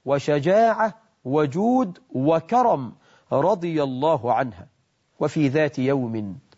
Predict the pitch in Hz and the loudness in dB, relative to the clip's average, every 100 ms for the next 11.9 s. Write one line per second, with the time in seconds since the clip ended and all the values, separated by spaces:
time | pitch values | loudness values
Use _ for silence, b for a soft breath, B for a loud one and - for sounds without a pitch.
0 | b b b b b 135 143 135 165 170 | b b b b b -2 0 2 2 4
1 | 214 226 190 165 151 165 185 139 143 117 | 4 4 2 0 0 2 2 0 -6 -6
2 | 123 120 127 160 135 - _ _ _ _ | -2 -2 0 0 0 -4 _ _ _ _
3 | _ _ _ 156 220 - 160 139 143 139 | _ _ _ 0 0 2 0 2 0 0
4 | 139 135 143 185 - 156 160 - _ - | 2 2 2 0 -2 -2 -2 -2 _ -20
5 | _ B B B 151 139 131 117 117 147 | _ B B B -2 0 -2 -2 -4 0
6 | 143 131 208 190 151 143 131 117 _ - | 2 2 2 2 0 -2 -2 -4 _ -6
7 | 151 226 - 143 135 123 - - 202 160 | 0 0 0 0 0 -2 -8 -2 0 0
8 | 143 147 131 147 175 214 202 - _ _ | -4 -2 0 0 0 0 -2 -8 _ _
9 | _ - 170 175 156 139 139 131 - 135 | _ 0 0 2 0 0 0 -2 -2 0
10 | 123 165 165 123 123 120 120 139 135 120 | 2 2 2 0 -4 -6 -4 -4 -2 -2
11 | 139 131 180 190 175 180 185 202 | 0 2 2 2 0 -2 -2 -6